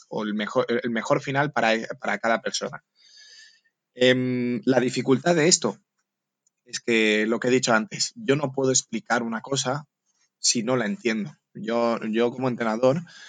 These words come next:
em, no te puedo enseñar una sensación que no he vivido, no te puedo enseñar una distancia que no entiendo, no te puedo enseñar una acción que no he aprendido, ¿vale? Pero sí que es verdad que puedo,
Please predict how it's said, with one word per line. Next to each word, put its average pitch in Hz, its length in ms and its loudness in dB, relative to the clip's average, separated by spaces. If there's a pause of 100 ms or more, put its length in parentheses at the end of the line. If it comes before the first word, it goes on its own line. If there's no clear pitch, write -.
(200)
em, 104 840 -2 (500)
no 120 200 0
te 127 120 -4
puedo 135 240 0
enseñar 123 480 2
una 120 180 2
sensación 117 840 2
que 107 140 -8
no 117 140 -2
he 120 60 0
vivido, 139 500 -2 (340)
no 120 180 -6
te 120 120 0
puedo 120 200 -4
enseñar 117 520 0
una 117 200 0
distancia 117 640 0
que 107 160 -6
no 117 120 -4
entiendo, 139 480 -2
no 120 160 -4
te 113 120 -8
puedo 120 200 -4
enseñar 117 400 0
una 120 200 0
acción 135 520 4 (340)
que 110 100 0
no 117 100 -2
he 107 40 2
aprendido, 113 540 2 (960)
¿vale? 131 360 2 (100)
Pero 135 240 8
sí 151 220 0
que - 80 -2
es 160 100 0
verdad 147 400 -2
que 131 140 0
puedo, 135 500 -2